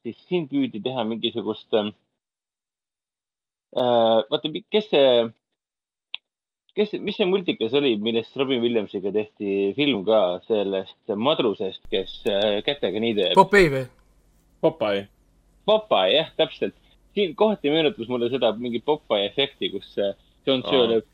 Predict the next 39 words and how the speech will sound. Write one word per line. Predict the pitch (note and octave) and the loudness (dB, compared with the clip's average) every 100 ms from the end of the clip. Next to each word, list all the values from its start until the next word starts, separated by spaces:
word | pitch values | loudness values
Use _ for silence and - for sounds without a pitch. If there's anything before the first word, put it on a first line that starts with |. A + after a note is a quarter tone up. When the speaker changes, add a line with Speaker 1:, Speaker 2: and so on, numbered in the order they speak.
| _ | _
Speaker 1:
lööb | C#3 C#3 - | 0 0 2
kätega, | D3 - G#2+ G#2 | 0 2 -2 -2
John | D3+ C#3+ | -4 0
Cho | D3+ A#2 | 0 0
lööb | G#2+ | -2
kätega | D3 C3 A2+ B2+ | -4 -4 -4 -4
hästi | B2 | -2
kõvasti | C3+ A#2+ - A#2+ A2 A#2 | 0 0 -2 -4 -2 -2
vas-, | B2+ | -2
in-, | C#3 C3 _ _ _ - | -4 -8 _ _ _ -14
vastu | - | -6
vastase | B2+ D3 B2+ A#2 | -2 -2 -2 -2
rinda | B2+ C#3 G#2 | 0 0 0
ja | G2 | -4
siis | A2 | -6
vastane | A#2 A2 A2+ G#2 | -4 -2 -4 -4
len-, | G#2+ A#2+ G#2 | -4 -6 -2
lendab | D3+ C#3+ G#2 F2+ | -2 0 -2 -2
ja | G2+ | -2
vastu | A2+ - G#2+ | -2 -2 -4
le-, | A2 G#2 G2+ _ - | -2 -2 -4 _ -12
<clears throat> | - - | -8 -4
lendab | C3+ A#2+ C3+ | -2 0 -2
eest | C3 D3 | 0 0
ära | C3 | 2
ja | G#2+ | 0
siis | A#2+ | -2
tulevad | G#2+ G#2+ | -2 0
linnukesed | B2+ A#2+ - G#2 G#2 | -2 -2 -4 -8 -6
tooni | A#2 G#2 | -4 -4
ümber | G2 F#2 | -6 -4
pea. | G2+ F2+ - _ _ - - | -2 -4 -6 _ _ -20 -16
Siuke | A#2+ G#3 C#3 | -2 0 2
multi-, | D3+ G#3 A#3+ - - - - | 2 2 0 -2 -12 -16 -4
mul-, | E3+ D#3+ - | -2 -2 -4
mitte, | E3 F3 C3+ | -6 -4 -4
mitte, | D3 - A#2+ - | -6 -6 -6 -8
mitte | D3+ D3 | -6 -2
anime, | D#3 G#3 A2 G2 | 0 0 0 -2